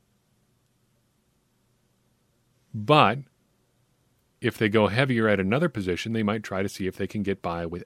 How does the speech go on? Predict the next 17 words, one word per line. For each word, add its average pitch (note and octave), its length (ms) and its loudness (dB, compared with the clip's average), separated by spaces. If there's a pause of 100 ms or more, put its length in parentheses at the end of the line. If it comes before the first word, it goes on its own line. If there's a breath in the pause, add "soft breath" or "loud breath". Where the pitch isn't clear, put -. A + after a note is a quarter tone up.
eight, B2+ 380 2
especially G2+ 840 -2 (760 soft breath)
if A2+ 200 0
they're A#2+ 140 4
going G#2 420 2
to F#2+ 640 -2 (800)
have G#2+ 240 -2
David G#2+ 260 2
Bakhtiari G2 540 0
back F#2 320 -4
sooner F#2+ 560 -4
rather F2+ 300 -4
than F#2+ 220 -6
later. B2+ 380 0 (1300)
Aaron A2 180 4
Rodgers B2 400 2
sounded G#2 420 -2